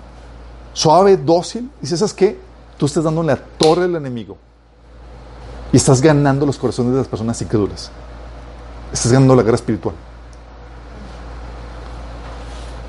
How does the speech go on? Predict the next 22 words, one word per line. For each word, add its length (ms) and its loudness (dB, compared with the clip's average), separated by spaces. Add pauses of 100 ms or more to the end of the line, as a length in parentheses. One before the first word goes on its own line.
(880)
Dice 680 6 (200)
segunda 260 2
Timoteo 400 4
dos 220 6
veinticinco, 480 -2 (840)
"Así 220 6
que 120 6
humildemente 920 4
deben 300 4
de 80 -2
corregir 360 2
a 60 4
los 100 0
adversarios 720 2 (280)
con 140 0
la 60 0
esperanza 600 -2
de 140 0
que 220 4
Dios 280 4
les 120 2
conceda 480 0